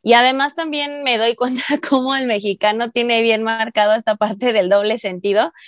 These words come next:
y que cuando vas a otro país y quieres aplicarlo, pues, es como de, "Ah, no entendí", ¿no? <laughs> Entonces ya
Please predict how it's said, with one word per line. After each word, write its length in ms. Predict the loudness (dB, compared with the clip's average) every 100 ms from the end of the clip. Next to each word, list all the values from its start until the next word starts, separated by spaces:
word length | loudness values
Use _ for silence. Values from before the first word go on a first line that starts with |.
| -20 -16 0
y 160 | 2
que 160 | 4 4
cuando 300 | 4 6 6
vas 120 | 6
a 80 | 2
otro 220 | 2 0
país 420 | 0 0 0 -2 -6
y 100 | -4
quieres 260 | -2 -2
aplicarlo, 680 | -4 -4 -4 -2 -2 -2 0
pues, 160 | 0 0
es 140 | -4
como 220 | -6 -4 -2
de, 200 | -2 0
"Ah, 300 | 0 -2 -6 _
no 120 | -2
entendí", 460 | 0 4 4 6 4
¿no? 140 | 2 -4 -2 -2 0 -2 -2 -4
<laughs> 320 | 2 4 6
Entonces 560 | 8 8 8 6 6 6
ya 200 | 6